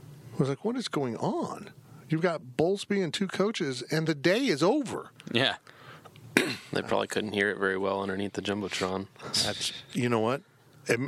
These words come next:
Speaker 1: it did feel like they went back and had to redo the whole thing every time. And, and I don't know, maybe they weren't there and they were doing it over
Speaker 2: They were
Speaker 1: a,
Speaker 2: there.
Speaker 1: a line they were there.
Speaker 2: Mm-hmm. I don't know. It was weird. Anyways,
Speaker 1: But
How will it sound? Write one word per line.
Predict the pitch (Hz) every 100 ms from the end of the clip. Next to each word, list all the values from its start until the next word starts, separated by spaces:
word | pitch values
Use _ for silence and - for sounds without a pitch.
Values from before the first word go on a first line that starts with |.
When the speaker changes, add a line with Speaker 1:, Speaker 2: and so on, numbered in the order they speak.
| -
Speaker 1:
it | 123 104
did | 127 143
feel | - 160
like | 151 117 107
they | 117
went | 113 120 117
back | 110 117 107
and | 104 101
had | 113
to | 104
redo | 107 107 110
the | 101
whole | 104 107
thing | 113 98
every | 98 95
time. | 104 101 87 - - - - - - - - - - - - - - - - -
And, | 131 - -
and | - 131
I | 151
don't | 147
know, | 170
maybe | 120 131
they | 143
weren't | 131 135 117
there | 123 143
and | 131
they |
were | 117
doing | 123 120
it | 120
over | - 117 120 113 107 -
Speaker 2:
They | - 120
were |
Speaker 1:
a, | 80
Speaker 2:
there. | 73 71 - -
Speaker 1:
a |
line | 110 117 117
they |
were | 110
there. | 107 113 -
Speaker 2:
Mm-hmm. | 104 85 76 - - - - - -
I | 123
don't | 110
know. | 90
It |
was | 98 78
weird. | 78 78 - -
Anyways, | 101 92 80 80 - - -
Speaker 1:
But | -